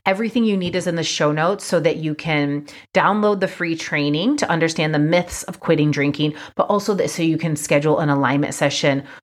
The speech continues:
with me, which is a free complimentary call so that you can understand for you where the, that big,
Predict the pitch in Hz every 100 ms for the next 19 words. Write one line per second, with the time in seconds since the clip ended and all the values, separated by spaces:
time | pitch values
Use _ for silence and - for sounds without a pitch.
0 | _ 165 214 - 165 160 160 156 - 175
1 | - 180 170 165 156 151 147 143 143 -
2 | 156 147 151 160 196 196 208 156 151 147
3 | - 143 139 - _ _ - - 190 190
4 | 170 156 151 185 247 233 165 160 160 -
5 | 156 156 185 180 185 160 165 156 165 165
6 | 151 160 139 170 165